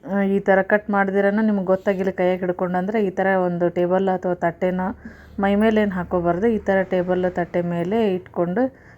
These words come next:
ಈ ಥರ ನೀವು ಈಸಿಯಾಗಿ ಮಾಡ್ಕೋಬೋದು ನೋಡ್ರಿ.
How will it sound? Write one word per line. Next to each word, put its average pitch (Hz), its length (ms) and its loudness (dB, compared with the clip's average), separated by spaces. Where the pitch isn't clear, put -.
ಈ - 20 -6
ಥರ 185 240 2
ನೀವು 180 520 0
ಈಸಿಯಾಗಿ 180 800 0
ಮಾಡ್ಕೋಬೋದು 165 680 -4
ನೋಡ್ರಿ. 165 420 -2